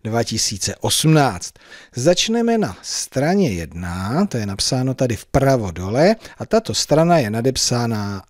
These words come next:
A jedna. No a vidím, že je zde pouze jedno cvičení,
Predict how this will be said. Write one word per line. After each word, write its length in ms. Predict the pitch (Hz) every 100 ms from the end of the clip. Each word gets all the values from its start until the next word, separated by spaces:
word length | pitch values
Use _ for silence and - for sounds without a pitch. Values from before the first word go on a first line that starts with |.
| -
A 380 | 131 131 123 113 _ -
jedna. 680 | 82 92 147 151 156 123 - - - - _
No 200 | 208 240
a 60 | 156
vidím, 440 | 151 170 175 185
že 120 | 156 165
je 100 | 160
zde 220 | 147 120
pouze 460 | 165 175 175 156
jedno 360 | 131 139 90 82
cvičení, 1000 | - 165 175 - 190 190 185 180 185